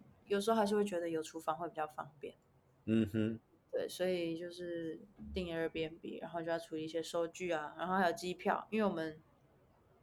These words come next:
Speaker 1: 然后，对，就是机票的问题。
Speaker 2: OK。
Speaker 1: 还有什-，对，还有，而且我们还要，行李还超重，<laughs> 还要超重。
Speaker 2: <laughs>
Speaker 1: 对，所以我现在付了好多钱。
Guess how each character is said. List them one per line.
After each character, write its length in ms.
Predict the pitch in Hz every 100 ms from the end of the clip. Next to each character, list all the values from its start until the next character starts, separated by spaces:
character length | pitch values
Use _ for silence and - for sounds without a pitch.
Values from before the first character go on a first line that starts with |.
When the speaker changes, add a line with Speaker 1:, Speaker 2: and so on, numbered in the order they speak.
| - _
Speaker 1:
然 120 | 190 214
后， 360 | 233 220 - -
对， 240 | 170 - -
就 120 | -
是 120 | 156 160
机 160 | 156
票 180 | 147 151
的 80 | -
问 180 | - -
题。 120 | - _ _ _ _ - _ _ _ _ _ - -
Speaker 2:
OK。 280 | 87 - -
Speaker 1:
还 60 |
有 120 | 175 175
什-， 180 | - - -
对， 140 | -
还 180 | - 196
有， 60 | -
而 120 | 202
且 60 | 185
我 80 | 185
们 100 | 185
还 80 |
要， 380 | 180 196 208 208 - _ _ _ -
行 220 | 202 208
李 100 | 185
还 120 | 165
超 320 | - 180 175
重， 360 | 175 196 165 - - - 320 -
<laughs> 440 | - - - -
还 140 | - 208
要 180 | 208 208
超 240 | - 185
重。 200 | 120 185 113 - 104 - -
Speaker 2:
<laughs> 520 | _ - - - -
Speaker 1:
对， 240 | 175 156 160 _
所 140 | -
以 40 | 202
我 40 |
现 20 |
在 460 | 202 202 202 196 196 - _ _ _ _ - -
付 200 | - 196
了 60 |
好 180 | 160 160
多 180 | 165 175
钱。 300 | - 156